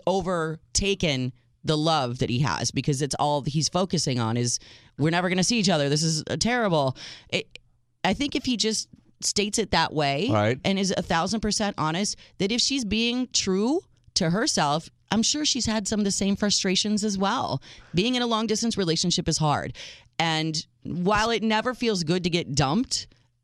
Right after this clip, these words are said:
Speaker 1: I'm sure she can understand.
Speaker 2: She can understand, but he said
Speaker 1: In
Speaker 2: she,
Speaker 1: hindsight.
Speaker 2: she's been saying in the
Speaker 1: <laughs>
Speaker 2: last couple of months, you know,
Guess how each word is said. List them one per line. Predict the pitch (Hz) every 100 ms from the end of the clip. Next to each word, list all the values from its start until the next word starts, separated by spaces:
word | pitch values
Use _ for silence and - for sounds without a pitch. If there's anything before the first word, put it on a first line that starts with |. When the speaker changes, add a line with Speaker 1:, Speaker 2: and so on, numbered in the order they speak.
| _
Speaker 1:
I'm | - 196
sure | - - 220
she | -
can | 175 143
understand. | 127 120 - 110 57 - - _ _ _ -
Speaker 2:
She | -
can | - 214
understand, | 196 131 - 117 104
but | 123
he | 160
said | - 131 117
Speaker 1:
In | 151
Speaker 2:
she, |
Speaker 1:
hindsight. | 151 139 127 - 87
Speaker 2:
she's | - 131
been | 156
saying | 117 147
in | 139
the | 117
Speaker 1:
<laughs> | 117
Speaker 2:
last | 120
couple | - 113
of | 101
months, | 135 147 131 - - - _ - - -
you | 131
know, | 120 110 107